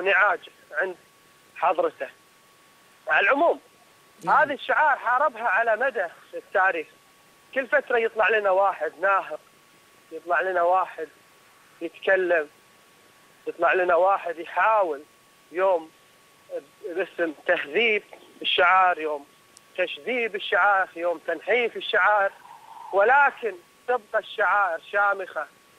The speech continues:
Speaker 1: وهي الأساس لتبقى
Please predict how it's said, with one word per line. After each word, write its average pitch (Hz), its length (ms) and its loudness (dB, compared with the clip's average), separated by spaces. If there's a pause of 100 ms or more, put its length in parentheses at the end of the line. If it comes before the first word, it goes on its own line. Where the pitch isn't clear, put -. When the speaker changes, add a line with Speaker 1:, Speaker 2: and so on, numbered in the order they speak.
(540)
Speaker 1:
وهي 226 320 2
الأساس 220 480 0 (800)
لتبقى 185 600 0